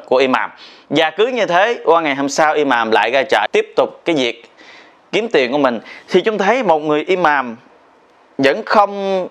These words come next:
bảo rằng Allah sẽ cho risky mình từ trên trời xuống, mình chỉ cần việc đi học thôi và mình chỉ cần đi dạy thôi. Đó là một sai lầm, là một suy nghĩ lệch.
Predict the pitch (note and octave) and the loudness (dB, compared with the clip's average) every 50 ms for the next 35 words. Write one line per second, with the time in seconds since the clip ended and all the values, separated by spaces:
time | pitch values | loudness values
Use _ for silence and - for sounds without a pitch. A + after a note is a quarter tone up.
0 | _ - - B2 B2 D3+ G3+ G3 D#3 C3+ B2 - - - F3+ F#3 F#3 G#3 A#3 A3+ | _ -2 0 2 2 2 2 2 0 0 -2 -4 -2 0 2 2 4 2 2 0
1 | - F#3+ - F#3+ F3 F3+ G3 F3+ - - F#3 E3+ D#3 D3+ C#3+ C3 A2 C3+ C3+ C#3 | -2 0 2 2 2 2 2 0 0 0 2 2 2 0 -2 0 0 0 0 0
2 | D#3+ D3 A#2+ D3 B2+ A#2+ - - F3+ G3+ F#3+ D#3 B2+ - E3 E3 - D3 B2+ B2 | 0 0 0 0 0 0 0 0 0 0 0 -2 -2 -4 -4 -2 -2 -2 0 0
3 | A#2+ C#3 D#3+ D#3+ E3 D#3+ - C3 - - - C3+ B2+ - - - - - - - | -2 0 2 0 0 2 0 -2 -2 -2 -2 -4 -4 -4 -6 -14 -20 -20 -20 -8
4 | _ - D3 D3 C3+ B2+ A2 - D3+ F#3 D3+ C3+ C#3+ D#3+ D#3 C#3 A#2 G#2 A2 B2 | _ 0 0 0 0 -2 -4 -2 0 0 0 0 0 0 2 2 0 0 -2 -4
5 | B2 A2+ - - - C#3 E3 G#3+ A3+ F#3 C3+ C3 A2+ - - D3 C#3+ C#3+ C#3 C3 | -6 -10 -14 -8 -4 -2 0 0 0 0 0 0 0 0 0 0 0 2 2 0
6 | A#2+ A2 G#2+ G2+ - - - - - - - A#2+ A#2 A#2 A#2 - - D3 C3+ B2+ | 0 0 -2 -4 -10 -16 -20 -20 -8 -2 0 0 2 2 0 -2 0 -2 0 0
7 | B2 C#3 C#3 B2 A#2 A#2+ | 0 2 2 2 2 2